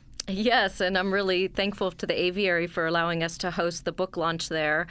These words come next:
in collaboration with the King's English. And, uh, two of my artist friends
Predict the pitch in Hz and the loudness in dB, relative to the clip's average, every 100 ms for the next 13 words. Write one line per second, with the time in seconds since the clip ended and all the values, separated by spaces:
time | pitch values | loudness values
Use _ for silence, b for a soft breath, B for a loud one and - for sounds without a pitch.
0 | B B B - 202 - 196 180 180 175 | B B B -4 -2 2 2 4 2 0
1 | - 165 165 165 - 165 180 175 160 160 | 0 -2 -2 -2 -4 -4 -2 -2 -2 -2
2 | 156 143 143 - - - B B B B | -2 -2 -2 -2 -6 -10 B B B B
3 | 190 180 180 180 - 175 170 175 294 262 | 2 2 2 2 2 2 0 0 2 2
4 | 214 202 185 175 175 175 - 196 247 262 | 2 2 2 2 0 -2 0 2 2 0
5 | - 185 165 160 190 | -2 -2 0 0 -2